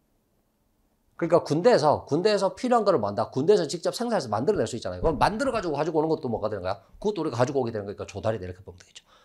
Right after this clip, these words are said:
바깥에서 사가지고 오면 뭐다? 그럼 구매다. 이렇게 생각하시면 되는 거예요. 그래서 구매하고 조달의 차이가 뭐예요? 라고 이야기하면 조달이라고 하는 것은 필요한 물자와 용역, 자금 등을 뭐 하는 거? 구해오는 거다.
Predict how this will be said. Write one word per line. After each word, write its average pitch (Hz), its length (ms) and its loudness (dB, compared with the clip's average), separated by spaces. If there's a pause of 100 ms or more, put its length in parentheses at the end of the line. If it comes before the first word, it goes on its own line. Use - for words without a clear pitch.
바깥에서 175 420 0
사가지고 214 480 0
오면 139 140 -2
뭐다? 101 260 -4
그럼 180 220 -6
구매다. - 400 -8
이렇게 104 200 -8
생각하시면 95 360 -12
되는 87 120 -18
거예요. - 120 -20 (240)
그래서 139 400 4 (180)
구매하고 202 480 4
조달의 175 280 2
차이가 220 280 4
뭐예요? 139 320 4
라고 143 220 4
이야기하면 123 560 2 (240)
조달이라고 196 540 4
하는 196 180 0
것은 135 400 0 (160)
필요한 233 500 -2
물자와 127 680 -2
용역, 127 460 -4 (220)
자금 160 320 -4
등을 131 280 0
뭐 101 140 0
하는 113 180 -2
거? 123 220 -2
구해오는 165 420 0
거다. 139 360 4